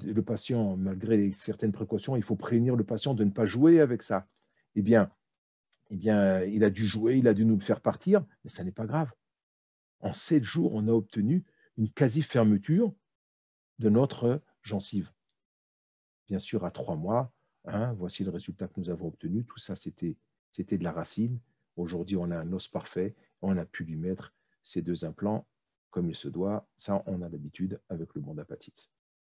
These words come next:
Alors, maintenant, vous allez me poser la question, « Bon, qu'est-ce qu'on fait maintenant, David ?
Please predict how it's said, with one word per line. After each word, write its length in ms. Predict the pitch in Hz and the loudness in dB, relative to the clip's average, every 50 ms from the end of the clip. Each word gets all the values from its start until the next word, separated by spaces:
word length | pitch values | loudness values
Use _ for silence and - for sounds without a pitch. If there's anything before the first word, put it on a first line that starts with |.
| _ _ _ _ | _ _ _ _
Alors, 220 | - 110 - - - _ _ _ _ _ _ _ _ - | 4 4 4 4 2 _ _ _ _ _ _ _ _ 2
maintenant, 520 | 123 127 120 - - 220 220 175 - - - | 4 4 4 6 8 8 8 8 6 0 -2
vous 160 | 143 110 139 | 2 6 8
allez 120 | 135 139 | 8 8
me 60 | 139 117 | 8 8
poser 240 | 143 151 117 147 | 6 6 8 8
la 100 | 139 135 | 8 8
question, « 280 | 135 - 131 - 190 175 | 6 4 2 4 4 6
Bon, 160 | 135 143 147 | 6 6 6
qu'est-ce 180 | - 175 156 - | 6 4 4 6
qu'on 140 | - 170 147 | 6 4 6
fait 160 | - 175 165 | 8 6 6
maintenant, 320 | 139 123 110 - 120 110 | 6 6 2 0 -2 -2
David ? 480 | 92 90 90 90 104 175 208 165 - | -2 -2 -4 -2 0 2 2 2 0